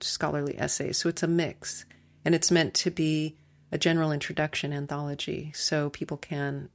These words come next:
learn about the first twenty-five years of the Chicano art movement. Many people would say, "We've moved beyond that and we're on to something new." And I'm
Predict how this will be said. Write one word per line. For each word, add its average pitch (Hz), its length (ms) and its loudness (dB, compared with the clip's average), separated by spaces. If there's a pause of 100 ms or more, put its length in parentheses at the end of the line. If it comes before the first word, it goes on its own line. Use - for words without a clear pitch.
(100)
learn 156 300 2
about 147 480 0 (100)
the 160 120 -4
first - 480 -2 (140)
twenty-five 147 520 -2
years 139 340 -4 (140)
of 147 360 -6 (260)
the 160 100 -4
Chicano 147 340 -6
art 143 320 -6
movement. 151 440 -4 (1300)
Many 160 260 6
people 165 360 2
would 147 120 2
say, 147 500 2 (720)
"We've 180 200 6
moved 160 240 4
beyond 151 280 6
that 147 140 6
and 147 80 4
we're 147 100 2
on 147 160 4
to 160 120 0
something 151 340 0
new." 185 240 2
And 147 140 2
I'm 147 180 0